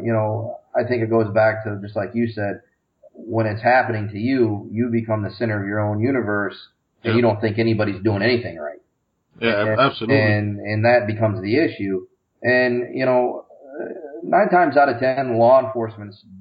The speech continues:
Speaker 1: you know, they're, they're doing everything that can be done. And so we'll, we'll go back to the family and we'll reiterate that. Now, there are times, too, when we'll talk to a law enforcement agency and they'll say, "Listen, um, we've got four or five different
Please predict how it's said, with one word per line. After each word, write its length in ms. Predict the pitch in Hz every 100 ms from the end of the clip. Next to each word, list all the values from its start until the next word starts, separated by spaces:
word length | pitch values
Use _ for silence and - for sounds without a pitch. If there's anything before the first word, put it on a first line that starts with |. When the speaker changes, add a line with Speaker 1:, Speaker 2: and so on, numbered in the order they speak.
| -
Speaker 1:
you 80 | 110
know, 260 | 101 107 - - - - 117
they're, 320 | 131 123 104
they're 240 | 113 117 107
doing 280 | 131 120
everything 340 | 113 107 107 107
that 100 | 95
can 120 | 95
be 100 | 95
done. 380 | 95 139 117 104 - _ -
And 100 | -
so 140 | 202
we'll, 260 | 220 359 208
we'll 180 | 214 185
go 140 | 214
back 200 | 185 175
to 60 | 135
the 80 | 127
family 300 | 120 117 113
and 100 | 110
we'll 160 | 123 117
reiterate 580 | 110 110 113 98 98 95
that. 160 | 87 113
Now, 140 | 120
there 120 | 123
are 200 | 143 185
times, 300 | 123 120 113 -
too, 340 | 190 156 131 - _ _
when 260 | - 120 117
we'll 140 | 127 127
talk 220 | 123 117
to 60 | 113
a 40 |
law 240 | 110 110 110
enforcement 400 | 110 107 104 104
agency 400 | 104 101 110 107
and 80 |
they'll 200 | 107 113 113
say, 140 | 101 98
"Listen, 440 | 107 110 101 92 _ _ _ _ -
um, 520 | 101 101 98 92 92 _ _ _ _ _
we've 340 | - 113 131 127
got 360 | 127 117 113 - _ _ _ -
four 240 | 139 135
or 80 | 110 -
five 540 | 110 113 113 101 98
different 340 | 110 107 92